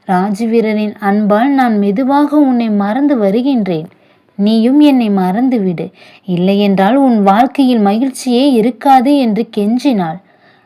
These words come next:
அப்போது தினேஷும் அழுதபடி, "நான் உன்னை மறக்க முடியாது" என்று கூறினான்.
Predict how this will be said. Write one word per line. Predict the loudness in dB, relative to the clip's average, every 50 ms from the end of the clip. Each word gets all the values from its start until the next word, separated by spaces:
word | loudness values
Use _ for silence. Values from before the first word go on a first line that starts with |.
| _ -14
அப்போது | -14 -12 _ -2 0 2 4 4 4 2 2
தினேஷும் | 0 -2 0 0 -2 -4 -4 -2 -2 0
அழுதபடி, | 2 2 2 0 0 0 -2 -2 0 0 0 2 2 0
"நான் | 0 0 0 0 -2
உன்னை | -2 0 0 0 0 0
மறக்க | -2 -2 -2 -2 -2 -4 -4 -2 0
முடியாது" | 2 2 2 2 0 0 0 0 0 0 -2
என்று | -2 -2 -2 -4 -4 -6
கூறினான். | -4 0 0 0 0 0 -2 -4 -6 -6 -8 -10